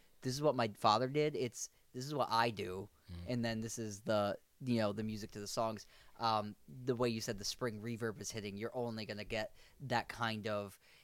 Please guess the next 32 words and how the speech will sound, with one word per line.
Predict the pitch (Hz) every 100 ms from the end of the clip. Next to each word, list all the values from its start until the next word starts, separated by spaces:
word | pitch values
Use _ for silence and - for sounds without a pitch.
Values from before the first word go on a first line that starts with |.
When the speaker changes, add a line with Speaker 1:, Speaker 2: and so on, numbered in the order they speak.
| -
Speaker 1:
hit | - 131 -
if | 123 107
you're | 107 107 104
listening | 110 110 107
to | 104
a |
live | 98 107 107 101
band | 107 110 104 101
because | 104 104 98 -
the | 113 110 104 101
hit | 95 127 -
from | 110
the | 101
drum | 120 110 107
vibrates | 98 104 104 104 -
the |
spring. | 101 - 117 104 98 - -
If | - 117
you're | 117
recording | 107 113 127 107 104
everything | 101 98
separately, | - 113 110 78 107
you | 104
never | 107 107
get | - 107
those | 101 104
interactions | 101 101 104 - 104 98 85
Speaker 2:
Mm. |
Speaker 1:
intertwining | 110 107 - 107 104 95
with | 95
each | 95
other. | 98 90